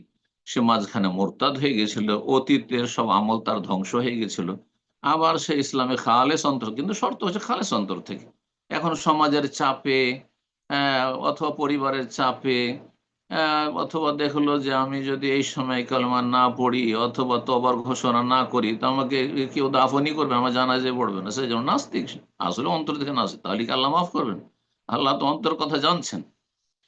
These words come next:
এই জন্য বললাম যে অন্তর থেকে বিশ্বাস করে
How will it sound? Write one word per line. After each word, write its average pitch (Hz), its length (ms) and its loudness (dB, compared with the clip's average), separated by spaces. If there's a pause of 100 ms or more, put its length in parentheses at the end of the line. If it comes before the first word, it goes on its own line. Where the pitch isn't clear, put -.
(180)
এই 117 140 -4
জন্য 143 160 0
বললাম 139 360 2
যে 127 80 0 (160)
অন্তর 147 400 -2 (100)
থেকে 123 500 -2 (220)
বিশ্বাস 139 680 0
করে 156 360 0